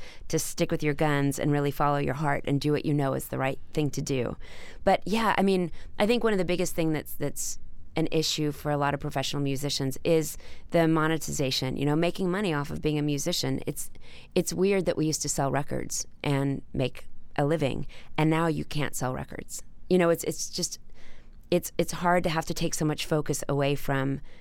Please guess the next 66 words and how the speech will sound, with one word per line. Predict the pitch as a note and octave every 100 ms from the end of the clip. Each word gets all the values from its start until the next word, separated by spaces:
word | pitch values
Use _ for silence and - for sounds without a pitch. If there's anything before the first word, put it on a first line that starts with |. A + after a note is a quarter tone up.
| - - - -
r-, | E3
r-, | - -
making | F3+ F#3 - F3+
music. | E3 E3 F3+
It's | G#3
always | C#4+ D4 A3+
been | G3
important | F#3+ F#3 E3 D3+
to |
market | D3+ C#3+ D3 -
your | D3
music | D3 C#3+ C3+ D3
and | D3
to | C#3+ C#3
figure | C3+ D3+ C#3+
out |
how | C#3+
to | C#3+
get | C#3+ C#3+
it |
out | C#3 C#3+ -
there. | C#3 C#3 D3 - - - -
That's, | D3+ - -
you | D#3+
know, | C3 -
how | C#3+ D3+
I | D3
know | D3
you. | D3+ E3
I | C#3
used | C3+ -
to |
be | D3
like, | D3+ D3+
"Hey, | E3
Andy, | G#3 F#3+ D3+
can | - E3
you |
play | - F3+
this | F3 -
on |
the | E3
radio? | D#3+ D3+ -
Hey, | E3+ G3
Andy, | G3 - - - - -
can | F3+
we | F3+
do | F3+
an | E3+
interview? | D#3+ D#3 -
Hey, | D3 F3
Andy." | F#3+ F#3 - - -
Back | - E3+
in | F3
the | E3
day | F3+
before | F3+ - E3
I | D3+
was | D#3
signed. | - A3+ D#3 C#3+ - - - - - -
Um, | E3+ D#3+ D3+ D3+ - - - - - -
so | - A#3+
the | G3+
marketing | F#3+ F#3+ - F3 D3+ D3+
and | D3+
the, | D3+ A#2+